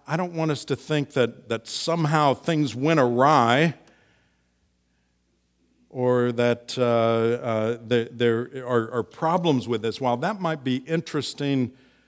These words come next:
to study and so on, in that day, uh, the Jewish law and the Jewish trials were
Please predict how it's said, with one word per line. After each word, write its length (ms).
to 120
study 760
and 240
so 320
on, 360
in 480
that 480
day, 600
uh, 300
the 180
Jewish 680
law 440
and 160
the 60
Jewish 460
trials 640
were 460